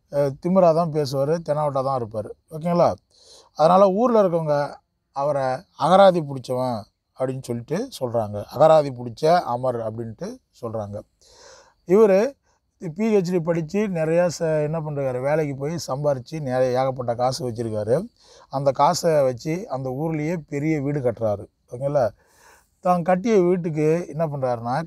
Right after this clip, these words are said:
கிரகப்ப-, பிர-, கிரகப்பிரவேசம் பண்றாரு. கிரகப்பிரவேசத்துக்கு அவர் எப்பயுமே ஒரு விஷயத்தை ஆரம்பிக்கிறதுக்கு முன்னாடி, துவக்க-, துவங்குறதுக்கு முன்னாடி அவர் என்ன பண்ணுவாருன்னா, அஹ், சங்கு பூஜை பண்ணுவாரு. ஓகேங்களா? சங்கு பூஜைன்னா சங்கை வச்சு,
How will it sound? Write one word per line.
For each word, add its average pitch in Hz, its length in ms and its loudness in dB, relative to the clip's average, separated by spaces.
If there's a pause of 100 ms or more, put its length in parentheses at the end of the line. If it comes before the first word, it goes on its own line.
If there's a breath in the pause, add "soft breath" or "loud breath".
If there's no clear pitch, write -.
கிரகப்ப-, 147 480 0 (100)
பிர-, 135 160 -2 (120)
கிரகப்பிரவேசம் 143 680 0
பண்றாரு. 113 460 -4 (640 loud breath)
கிரகப்பிரவேசத்துக்கு 151 1040 2
அவர் 151 260 -2
எப்பயுமே 190 800 -2 (600 soft breath)
ஒரு 156 220 2
விஷயத்தை 190 420 2
ஆரம்பிக்கிறதுக்கு 160 720 2 (140)
முன்னாடி, 143 640 -4
துவக்க-, 165 480 2
துவங்குறதுக்கு 151 460 -2
முன்னாடி 143 260 -4
அவர் 127 140 0
என்ன 143 200 -4
பண்ணுவாருன்னா, 113 540 -6 (500 soft breath)
அஹ், 139 100 4
சங்கு 214 500 2
பூஜை 160 260 -2
பண்ணுவாரு. 117 400 -6 (480)
ஓகேங்களா? 127 280 -6
சங்கு 170 380 -2
பூஜைன்னா 151 380 -2
சங்கை 180 340 0
வச்சு, 156 260 0